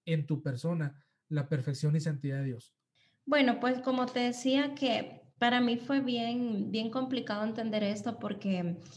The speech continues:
Speaker 2: eh, yo no conocía a Cristo de la manera más bonita, así como toda la gente que llega bien dulcita o, o sea, yo toqué fondo, o sea, estaba en un momento de mi vida en el que hice muchas cosas,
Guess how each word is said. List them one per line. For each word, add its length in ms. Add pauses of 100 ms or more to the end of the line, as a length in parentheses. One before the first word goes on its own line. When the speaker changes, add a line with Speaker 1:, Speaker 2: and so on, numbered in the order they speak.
(460)
Speaker 2:
eh, 480
yo 220
no 200
conocía 440
a 60
Cristo 340
de 80
la 100
manera 360
más 180
bonita, 420
así 200
como 280
toda 200
la 160 (120)
gente 500
que 200
llega 300
bien 220
dulcita 680
o, 320 (520)
o 40
sea, 120
yo 720
toqué 300
fondo, 500
o 40
sea, 120
estaba 220
en 60
un 100
momento 340
de 40
mi 140
vida 240
en 120
el 160
que 140
hice 800
muchas 500
cosas, 560